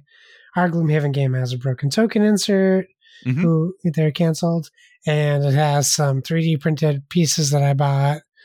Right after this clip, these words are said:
Speaker 1: for doors and treasures and rock piles. So, like, it's always nice to expand stuff like that. Um, <sighs> I just, I, my only issue with the Magic thing is the price for eight cards. Really, that's it.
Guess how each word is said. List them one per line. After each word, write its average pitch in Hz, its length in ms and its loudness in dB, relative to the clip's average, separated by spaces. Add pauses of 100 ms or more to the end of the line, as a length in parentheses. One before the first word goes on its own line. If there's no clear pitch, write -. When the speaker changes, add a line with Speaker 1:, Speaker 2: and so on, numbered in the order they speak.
(220)
Speaker 1:
for 135 160 -6
doors 143 880 2
and 131 140 0
treasures 131 500 -2
and 131 260 -2
rock 127 240 -4
piles. 135 400 -4 (480)
So, 247 140 -2
like, 240 180 2
it's 220 260 -2
always 208 280 0
nice 165 280 2
to 147 140 0
expand 147 580 0
stuff 127 240 -2
like 127 180 -4
that. 131 220 -4 (640)
Um, 143 680 -2 (340)
<sighs> - 960 -16
I 170 120 2
just, 185 440 0
I, 185 220 -4
my 214 200 2
only 226 280 2
issue 196 200 0
with 180 120 -2
the 165 60 0
Magic 147 260 -2
thing 147 160 0
is 131 140 0
the 135 60 -4
price 139 240 -2
for 151 120 -8
eight 135 180 -4
cards. 131 400 -8
Really, 170 200 2
that's 143 280 0
it. 143 140 -2